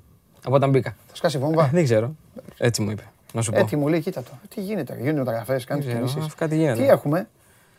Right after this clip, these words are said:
Speaker 1: Έχουμε πολλά
Speaker 2: Πώς
Speaker 1: και
Speaker 2: είδες την
Speaker 1: διάφορα.
Speaker 2: επίθεση που έκανα, ε, που δεν βλέπουμε Ιταλία-Αυστραλία;
Speaker 1: Ναι.
Speaker 2: Και
Speaker 1: Ναι.
Speaker 2: λίγο σώζοντας, λέει, και δείχνουν, λέει, σκοπο-, ε, τοξοβολία. Και του
Speaker 1: Τοξοβολία.
Speaker 2: λέω, πα-, και το λέω, και λέω, «Κάτσε, ρε», του λέω, «μήπως είναι κανένας Έλληνας,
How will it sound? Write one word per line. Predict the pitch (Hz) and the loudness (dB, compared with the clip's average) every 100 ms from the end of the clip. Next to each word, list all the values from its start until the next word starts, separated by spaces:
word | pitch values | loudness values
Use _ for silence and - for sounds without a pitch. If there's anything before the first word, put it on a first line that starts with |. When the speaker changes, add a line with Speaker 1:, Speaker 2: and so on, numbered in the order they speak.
| _ _ _ _ | _ _ _ _
Speaker 1:
Έχουμε | 175 180 180 | -6 -2 2
πολλά | - | 6
Speaker 2:
Πώς | - | 8
Speaker 1:
και | - | 8
Speaker 2:
είδες | 233 | 8
την | 190 | 8
Speaker 1:
διάφορα. | 185 185 | 6 6
Speaker 2:
επίθεση | 175 165 160 | 4 2 2
που | 156 | 4
έκανα, | 165 185 240 - _ _ _ - - | 4 4 2 -4 _ _ _ -14 -2
ε, | 160 156 151 147 135 | 0 2 2 0 0
που | 160 | 2
δεν | 165 170 160 | 4 4 4
βλέπουμε | 147 170 165 | 2 0 0
Ιταλία-Αυστραλία; | 156 156 151 143 139 160 202 240 | 2 4 4 4 2 4 2 0
Speaker 1:
Ναι. | 127 113 _ _ _ _ _ _ - | -8 -10 _ _ _ _ _ _ -2
Speaker 2:
Και | 151 | 4
Speaker 1:
Ναι. | |
Speaker 2:
λίγο | 165 190 | 8 8
σώζοντας, | 180 160 170 202 - - - _ | 6 4 6 6 6 -2 -20 _
λέει, | - 180 190 175 175 _ | 6 8 10 8 4 _
και | 151 | 0
δείχνουν, | 135 190 175 165 | 4 4 4 4
λέει, | 180 | 6
σκοπο-, | 185 175 156 175 | 6 2 2 4
ε, | 151 147 139 | 4 2 0
τοξοβολία. | - - 156 147 156 196 147 | -4 -2 2 4 6 6 6
Και | |
του | 127 | 4
Speaker 1:
Τοξοβολία. | 117 160 196 | 2 4 6
Speaker 2:
λέω, | 180 131 _ - | 6 4 _ 2
πα-, | 175 - | 2 2
και | 139 | 4
το | 165 | 10
λέω, | 190 190 214 | 12 12 12
και | - | 8
λέω, | 175 196 156 - - - | 6 6 4 -4 -20 -2
«Κάτσε, | - 180 190 | 2 6 6
ρε», | 170 | 6
του | 151 | 6
λέω, | 175 | 4
«μήπως | 175 175 | 4 2
είναι | 190 | 2
κανένας | 180 165 - | 4 2 4
Έλληνας, | 160 170 185 | 4 6 4